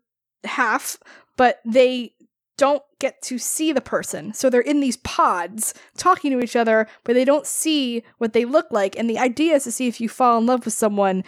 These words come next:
and then propose to them. And there were, like, a f-, several couples who did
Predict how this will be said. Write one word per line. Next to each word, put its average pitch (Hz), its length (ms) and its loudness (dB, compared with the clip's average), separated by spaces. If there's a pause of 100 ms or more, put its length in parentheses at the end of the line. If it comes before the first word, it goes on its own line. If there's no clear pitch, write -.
(320)
and 233 180 6
then 220 380 4 (280)
propose 311 560 2
to 214 80 0
them. 170 360 -6
And 220 160 4
there 220 160 4
were, 233 160 4
like, 214 280 2
a - 60 -2
f-, - 180 -8
several 269 380 -2
couples 226 460 -2
who 214 160 -4
did 214 400 0